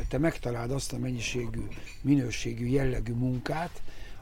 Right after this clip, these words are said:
amivel a csapatszellemet ki tudod alakítani. Ilyenkor te nem tudsz belenyúlni a fizikai állapotukba.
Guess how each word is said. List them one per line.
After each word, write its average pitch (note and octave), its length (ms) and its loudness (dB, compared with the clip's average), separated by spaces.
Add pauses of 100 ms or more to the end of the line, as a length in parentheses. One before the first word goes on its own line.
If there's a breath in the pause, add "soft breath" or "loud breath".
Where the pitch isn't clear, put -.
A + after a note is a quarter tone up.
(100)
amivel C3 360 0
a C3+ 60 -4
csapatszellemet A#2+ 680 -4
ki C3+ 120 -4
tudod A#2+ 220 -4
alakítani. A#2+ 520 -6
Ilyenkor C#3+ 440 4
te D3 280 -2 (340 loud breath)
nem E3 160 -2
tudsz C3 160 -2
belenyúlni A#2+ 460 0
a A2+ 60 -4
fizikai A#2 400 -6
állapotukba. A2 720 -6